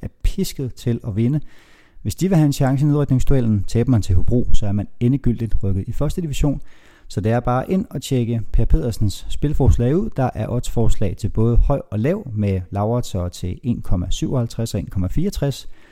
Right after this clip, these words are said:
og så også langskud helt oppe til odds tre komma femogfirs i, øh, opgøret mellem netop,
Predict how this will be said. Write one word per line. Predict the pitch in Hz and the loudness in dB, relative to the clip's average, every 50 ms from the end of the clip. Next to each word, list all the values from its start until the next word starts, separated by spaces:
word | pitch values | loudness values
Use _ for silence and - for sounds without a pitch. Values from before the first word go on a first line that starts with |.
| - - - | -20 -20 -12
og | - - | -8 -8
så | - - - - _ - | -6 -6 -8 -12 _ -8
også | - 107 - - 147 | -2 2 2 2 2
langskud | 123 82 80 104 107 107 - - 110 | 2 0 2 4 6 6 6 4 2
helt | 92 95 107 - 101 | 0 0 0 0 -2
oppe | 98 98 107 110 | -2 0 -2 -2
til | - - 101 | 0 0 0
odds | 92 92 - - - | 0 -2 -4 -8 -10
tre | - - - 117 101 - - | -10 -6 -4 -4 -4 -4 -4
komma | - - 101 95 92 90 - - - | -2 -2 0 0 0 -2 -2 -4 -4
femogfirs | - - - - - - - - - - 135 - - - - - - - - - - - - - - - - - - | -2 -2 0 0 2 4 6 6 6 6 4 2 0 -2 -4 -4 -6 -10 -12 -14 -16 -20 -20 -20 -20 -20 -12 -6 -2
i, | 104 104 101 101 | 0 2 2 4
øh, | 98 98 - - | 2 2 0 0
opgøret | 92 90 - - - 104 82 71 90 95 92 - - - _ - - - - - | 2 2 2 2 2 0 0 0 0 -2 -2 -2 -6 -12 _ -20 -20 -16 -8 -2
mellem | 92 95 104 131 156 - 131 113 107 101 87 - | 0 2 4 4 2 2 2 2 2 2 2 0
netop, | 101 101 107 101 104 98 95 - - | 0 2 2 2 2 0 -2 -2 -6